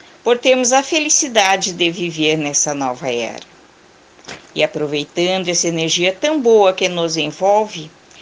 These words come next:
vamos agradecer a todos os irmãos, encarnados e desencarnados, que estiveram conosco. E vamos pedir pro nosso planeta, que agora mais que nunca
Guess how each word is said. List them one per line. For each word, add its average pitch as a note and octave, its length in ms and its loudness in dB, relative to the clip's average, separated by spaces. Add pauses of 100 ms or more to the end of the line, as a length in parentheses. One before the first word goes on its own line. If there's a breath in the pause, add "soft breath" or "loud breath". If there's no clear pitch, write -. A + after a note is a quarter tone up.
(180 loud breath)
vamos D#4 240 -4
agradecer A3 760 2
a G3+ 60 2
todos A#3+ 600 -2
os F#3+ 220 -4
irmãos, E3+ 720 -2 (420 loud breath)
encarnados F3 960 0
e F#3 80 0
desencarnados, E3+ 1200 -2
que G3+ 100 -4
estiveram E3+ 560 -2
conosco. - 640 -12 (1200 loud breath)
E C4+ 60 -4
vamos C#4+ 340 0
pedir C4 380 -2
pro C4 120 -2
nosso A#3+ 340 0
planeta, A#3 640 -2 (1400 loud breath)
que - 100 0
agora A#3 460 4
mais B3 420 4
que B3 160 0
nunca A3+ 580 2